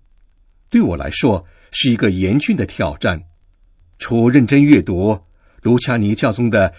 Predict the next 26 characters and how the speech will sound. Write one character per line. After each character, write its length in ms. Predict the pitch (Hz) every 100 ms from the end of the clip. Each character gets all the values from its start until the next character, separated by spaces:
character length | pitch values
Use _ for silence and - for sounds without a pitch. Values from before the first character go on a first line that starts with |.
| -
生 300 | - 196 208
平 200 | - 127
传 240 | 208 156
记 320 | 104 135 98 - _
和 120 | - 147
相 200 | - 165
关 220 | 160 156
资 160 | 156 220
料 160 | 202
外， 260 | 90 101 - _ _ _ _ _ _
我 160 | 107 104
开 180 | - 175
始 380 | - 98 78
读 220 | 73 95 113
圣 260 | - 104
经， 320 | - 135 139 _ _ _ _ -
认 140 | 214 190
识 100 | 135
了 240 | 113 156
解 260 | - 92 - _
十 220 | - -
字 140 | 135 170
架 180 | 226 156
的 140 | 95
意 60 | 113 92
义。 200 | 87 80